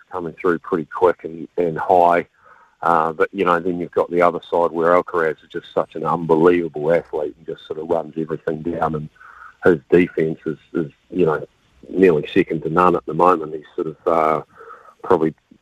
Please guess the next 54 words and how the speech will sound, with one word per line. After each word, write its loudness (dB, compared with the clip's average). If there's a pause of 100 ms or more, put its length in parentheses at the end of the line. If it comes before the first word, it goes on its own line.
begging 0
Djokovic, 0 (200)
Djokovic 0
a 2
little 2
bit, -2
you -4
know, -2 (220)
defense-wise. 2
So, 2 (600)
uh, 2
yeah, 2
I 4
think -4
it's -18
gonna -6
be -10
a -8
real -4
interesting -10
game, 4
but -8
just 2
this, -4 (500)
the 4
extra 0
little 4
bit 0
of -4
pressure, -4
you -10
know, -6
now -2
it's -12
opened 0
up 2 (100)
that, -4 (240)
you -10
know, -2
if -12
he -4
carries 2
on -6
and -6
wins, 0
he's -8
number 2
one 2
in -6
the -6
world. 0
It's -20
gotta 0
be, -6